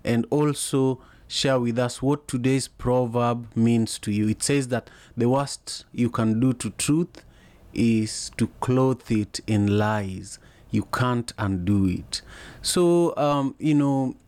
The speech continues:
as usual, when we come together here for the African Father in America podcast,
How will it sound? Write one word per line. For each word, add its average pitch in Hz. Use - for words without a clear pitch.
as 127
usual, 135
when 120
we 117
come 147
together 131
here 127
for 120
the 110
African 123
Father 127
in 113
America 120
podcast, 127